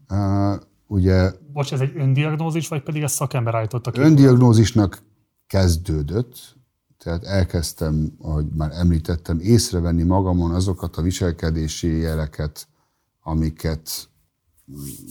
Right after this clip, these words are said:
Speaker 1: narcisztikus szociopatáknak tulajdonítanak, és félelmetesen sok lett az a hasonlóság. Tehát magamra ismertem a viselkedési minták alapján.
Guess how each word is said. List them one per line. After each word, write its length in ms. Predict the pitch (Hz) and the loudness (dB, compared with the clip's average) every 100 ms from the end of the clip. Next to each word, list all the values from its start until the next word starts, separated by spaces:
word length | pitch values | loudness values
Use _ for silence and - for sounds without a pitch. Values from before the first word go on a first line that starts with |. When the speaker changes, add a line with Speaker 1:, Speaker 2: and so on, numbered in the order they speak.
| 85 | -10
Speaker 1:
narcisztikus 720 | 82 78 87 78 80 - 78 | -8 -6 -6 -6 -8 -8 -6
szociopatáknak 720 | 87 - 76 78 78 73 78 | -6 -6 -6 -6 -6 -4 -4
tulajdonítanak, 880 | - 78 78 78 82 98 104 117 - _ _ _ _ _ _ | -2 -2 0 -2 -2 -2 -2 -2 -8 _ _ _ _ _ _
és 160 | 92 87 | -6 0
félelmetesen 880 | 107 80 82 78 82 - 87 82 80 | 2 2 0 -2 -2 -2 0 -2 -2
sok 280 | - 76 - | -4 -4 -4
lett 300 | 76 - - | -10 -12 -18
az 160 | - 80 | -10 -6
a 60 | 78 | -6
hasonlóság. 680 | 76 - 78 78 - 85 98 _ _ _ _ | -6 -6 -6 -6 -4 -6 -6 _ _ _ _
Tehát 180 | 90 90 | -2 2
magamra 360 | 90 82 80 | 4 2 0
ismertem 640 | 78 - 80 76 85 104 107 _ _ _ _ | -2 -4 -6 -6 -6 -6 -6 _ _ _ _
a 60 | |
viselkedési 720 | 80 78 82 73 78 76 - | -8 -4 -4 -4 -4 -4 -4
minták 400 | 82 78 78 78 | -2 -2 -4 -6
alapján. 560 | 80 82 90 98 95 101 | -6 -6 -4 -2 0 -2